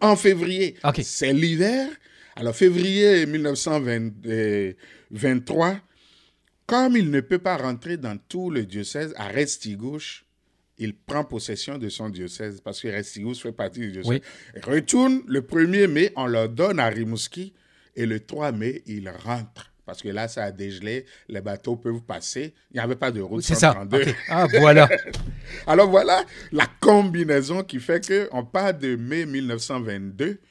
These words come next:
Speaker 1: jusqu'au trois mai mille neuf cent vingt-trois,
Speaker 2: Vingt-trois, pour
Speaker 1: où
Speaker 2: l'arrivée du
Speaker 1: on a l'évêque qui arrive enfin dans son diocèse.
Speaker 2: Parlez-moi un peu des réalisations de Monseigneur Ross, parce qu'il a été très important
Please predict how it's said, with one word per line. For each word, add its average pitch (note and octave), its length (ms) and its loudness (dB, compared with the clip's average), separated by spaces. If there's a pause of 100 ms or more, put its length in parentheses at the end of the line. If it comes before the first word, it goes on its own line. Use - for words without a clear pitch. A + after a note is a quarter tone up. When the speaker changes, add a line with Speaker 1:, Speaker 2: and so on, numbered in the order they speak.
(260)
Speaker 1:
jusqu'au A#2+ 280 -8
trois C3+ 360 -4
mai B2+ 220 -2
mille A#2 180 -6
neuf G#2 160 -8
cent A#2 160 -10
vingt-trois, G#2 440 -10
Speaker 2:
Vingt-trois, - 180 -6 (260)
pour B2+ 100 -4
Speaker 1:
où A#2+ 40 4
Speaker 2:
l'arrivée A#2 320 0
du A2 100 -2
Speaker 1:
on D#3+ 200 2
a D3 320 -4 (120)
l'évêque A2+ 420 -4
qui C#3+ 140 -4
arrive A#2+ 260 -2 (100)
enfin A#2 440 -6
dans G#2+ 160 -10
son A2+ 180 -12
diocèse. F2+ 420 -14 (240)
Speaker 2:
Parlez-moi B2+ 300 6
un D#3+ 60 8
peu A3 160 2
des D#3+ 120 2
réalisations A#2+ 580 2
de F3 60 -4
Monseigneur A2+ 380 0
Ross, D#3 160 0
parce - 220 -4
qu'il A#2 160 0
a A2+ 60 2
été D#3 200 -2
très F3+ 260 -2
important C#3+ 480 0